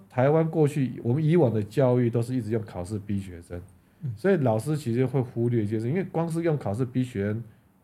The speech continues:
Speaker 1: 大家就会乖乖读书啊，或者以前的年代就会乖乖读书。现在是说光用考试逼学生，大多数学生还是会读书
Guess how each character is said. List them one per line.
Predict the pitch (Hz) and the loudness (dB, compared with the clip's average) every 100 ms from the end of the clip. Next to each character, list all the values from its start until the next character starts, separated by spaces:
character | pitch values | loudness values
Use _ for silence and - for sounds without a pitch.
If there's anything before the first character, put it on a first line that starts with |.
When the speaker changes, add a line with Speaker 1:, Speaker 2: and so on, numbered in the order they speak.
| _ _ | _ _
Speaker 1:
大 | 135 | 2
家 | 131 | 2
就 | 127 127 | 2 0
会 | 120 | 0
乖 | 113 | -2
乖 | 107 | -2
读 | 101 85 | -4 -8
书 | 85 87 | -12 -14
啊， | 78 - _ - | -14 -16 _ -4
或 | 160 | 0
者 | 165 | 0
以 | 120 | 0
前 | 113 | 0
的 | 117 | -2
年 | 104 104 | -2 -2
代 | 107 | 0
就 | 107 | -2
会 | 98 | -2
乖 | 92 | -6
乖 | 85 | -8
读 | 85 | -4
书。 | |
现 | 202 208 | 2 4
在 | 151 | 4
是 | 151 151 | 4 4
说 | 147 147 - - _ - | 2 2 -6 -20 _ 0
光 | 156 | 2
用 | 175 | 4
考 | 127 113 | 2 0
试 | |
逼 | 135 135 | 0 0
学 | 123 107 | 0 0
生， | 117 120 - _ _ _ _ _ _ | -2 -4 -12 _ _ _ _ _ _
大 | - 262 | 4 6
多 | 160 | 6
数 | 175 160 | 4 4
学 | 131 | 4
生 | 131 | 2
还 | 131 | 0
是 | 113 | 0
会 | 117 | -2
读 | 107 87 | -4 -12
书 | - 87 | -16 -20